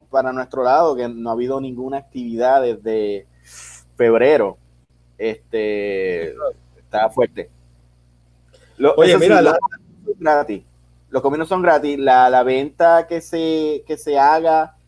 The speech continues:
Speaker 1: y de los artistas que estén en la mesa,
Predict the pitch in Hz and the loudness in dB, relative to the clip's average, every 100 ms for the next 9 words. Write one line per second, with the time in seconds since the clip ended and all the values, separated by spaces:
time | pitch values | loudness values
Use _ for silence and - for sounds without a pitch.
0 | _ 127 135 131 139 - - 147 _ 160 | _ -6 -2 -2 -2 -6 -8 -10 _ -2
1 | 160 _ 156 - 139 147 147 156 208 233 | -2 _ -14 -10 -10 -8 -6 -4 -6 -4
2 | 190 180 180 | 0 0 0